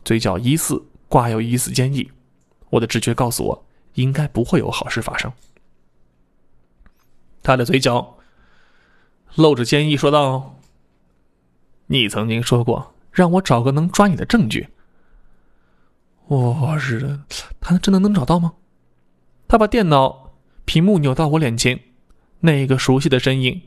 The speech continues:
也就是我。戴着耳机正在视频的我在楼前转来转去。我想起来我为了找那个混蛋猫妖在小区里溜达，感觉无聊，就被戴上了耳机听歌。“这能说明什么？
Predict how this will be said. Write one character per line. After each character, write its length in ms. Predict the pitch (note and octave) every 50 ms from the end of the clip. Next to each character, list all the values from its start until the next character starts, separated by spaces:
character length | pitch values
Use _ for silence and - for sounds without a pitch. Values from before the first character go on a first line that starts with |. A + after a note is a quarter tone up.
| - -
也 140 | D3 C#3+
就 120 | C3 E3+ F3
是 120 | D#3+ -
我。 320 | F3 D3+ B2 - - - - - _ _ _ _ _ _ _ _ _ _ _ _ _ _ _ _ _ _
戴 220 | - G#3 F#3 E3 D3
着 100 | - C#3
耳 160 | B2+ - C#3+
机 220 | C#3 - F3 F3+
正 140 | - G3+ F#3
在 100 | F#3 F3+
视 160 | - - -
频 220 | D#3 - D3 D3+ D#3
的 100 | D#3+ E3+
我 140 | D3+ C3+
在 100 | B2+ D#3
楼 160 | C#3+ C#3 D3+ E3
前 180 | - D#3+ D#3+
转 200 | E3+ - G3 C#3+
来 120 | C3+ C#3+ D#3
转 200 | - G3 D#3+ D3+
去。 240 | - - - - - - - - - - - - - -
我 100 | - G#3+
想 200 | - G#3+ G#3+ B3
起 80 | A#3
来 140 | F#3 F3 G3
我 160 | G#3 F#3+ D#3+
为 100 | E3+ G3+
了 80 | G#3 G3
找 200 | F#3+ - C3 A#2+
那 100 | D3+ F3+
个 80 | E3+
混 180 | E3+ - D3+ D#3
蛋 140 | F3 G3 E3
猫 220 | D#3 E3+ E3+ F3
妖 180 | F3 F3 F3+ F#3
在 180 | - - -
小 220 | E3 - - - A#2+
区 100 | - -
里 120 | D#3+ C#3
溜 200 | C3 D#3+ F3+ F3+
达， 140 | F3 G#2+ - - - _ _ _ _ _ -
感 220 | - - B2 A#2+
觉 100 | A#2+ C3+
无 160 | C3+ D3 D#3 E3
聊， 300 | D3 A#2+ C3+ - - - - - - -
就 120 | - D3+ C#3
被 140 | A#2 A#2+ B2
戴 240 | A#2+ - F3 C#3
上 100 | B2 B2
了 60 | A#2+ -
耳 140 | F#2+ A#2
机 100 | A#2 B2+
听 180 | A#2+ - C3 B2+
歌。 280 | A#2+ C3 B2+ - - - _ _ _ _ _ _ _ _ _ _ _ _ _ _ _ _ _ _ _ _ _ _ _ _ _ _ -
“这 100 | - C4+ G#3
能 120 | D3 C3+
说 100 | B2 B2+
明 120 | B2 A#2+
什 100 | A#2 A#2+
么？ 280 | G#2 G2 G2+ A#2+ B2 -